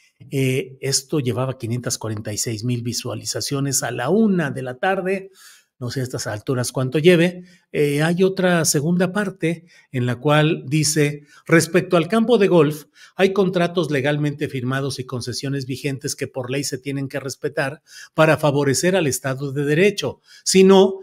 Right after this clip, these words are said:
imagínense el ejemplo que se daría a nivel internacional para los inversionistas y empresarios cuando claramente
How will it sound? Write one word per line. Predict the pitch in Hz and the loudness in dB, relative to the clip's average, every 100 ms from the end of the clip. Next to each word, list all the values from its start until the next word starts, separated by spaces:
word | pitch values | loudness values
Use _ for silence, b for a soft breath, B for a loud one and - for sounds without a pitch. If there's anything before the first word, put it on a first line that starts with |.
| B - | B 2
imagínense | 180 170 - 208 208 131 131 | 4 4 2 2 2 0 -2
el | 117 | -6
ejemplo | 110 143 135 139 | -4 -6 -4 -8
que | - | -6
se | - 139 | -6 -4
daría | 131 127 143 143 | -4 -4 -4 -2
a | |
nivel | 135 131 135 | -4 -4 -4
internacional | 135 135 127 139 151 151 147 156 - B B - | -6 -6 -6 -4 -2 0 0 -4 -10 B B 0
para | 151 151 | 2 2
los | 147 151 | 2 0
inversionistas | 135 131 139 143 170 175 135 | -2 -4 -2 -2 -2 -2 -2
y | |
empresarios | 131 123 107 170 165 143 | -4 -4 -2 -2 0 -2
cuando | - 127 127 127 | -2 -4 -4 -2
claramente | 156 196 208 196 175 143 180 180 | 0 2 4 4 2 2 0 -2